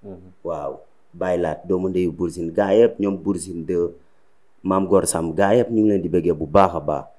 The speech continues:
Speaker 2: Man mii doon gaañ, man maa amoon bu mobile foofu. Barke Alxuraan.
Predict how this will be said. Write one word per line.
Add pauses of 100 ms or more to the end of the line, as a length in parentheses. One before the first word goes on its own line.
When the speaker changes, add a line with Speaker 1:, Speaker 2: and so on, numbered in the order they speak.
(720)
Speaker 2:
Man
mii
doon
gaañ,
man
maa
amoon
bu (300)
mobile
foofu. (460)
Barke
Alxuraan.